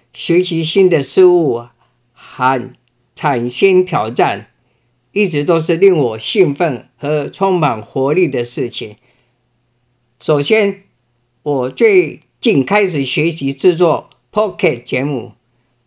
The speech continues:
我深受这个媒体形式的吸引，希望透过这种方式与大家分享乐龄人士和身心障碍人士的故事和经验。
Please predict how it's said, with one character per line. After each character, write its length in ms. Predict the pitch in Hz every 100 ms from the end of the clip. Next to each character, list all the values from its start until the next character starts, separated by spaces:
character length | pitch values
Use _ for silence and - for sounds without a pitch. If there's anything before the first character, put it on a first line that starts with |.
| _ _ _ -
我 180 | 160
深 280 | 170 233 233
受 240 | 220 220 156
这 220 | 151 208
个 260 | 170 147
媒 240 | 131 151 208
体 200 | 165 135
形 240 | 123 170
式 180 | 185 185
的 140 | 151 139
吸 380 | - 196 190
引， 260 | 180 110 107 _ _ _ _ _ _ _ _ _ _
希 200 | - 214
望 300 | 220 190 160
透 280 | 160 196 160
过 520 | 160 170 120 107 - _ _ _ _ _ _
这 140 | - 233
种 140 | 143
方 240 | 170 190
式 220 | 180 185 139
与 180 | 147
大 200 | 180 190
家 240 | 175 180 175
分 260 | 175 208
享 460 | 185 165 117 120 156 _ _ -
乐 260 | 208 208
龄 300 | 175 139 143
人 200 | 156 160
士 260 | 160 180 151
和 580 | 117 - 139 156 170 - _ _ _
身 400 | - - 240 233
心 280 | 208 226 220
障 140 | 226
碍 120 | 214 170
人 220 | 147 160
士 160 | 180
的 100 | 175
故 300 | 147 226 196
事 240 | 143 170 147
和 180 | 127 143
经 320 | - 180 190
验。 340 | 185 127 92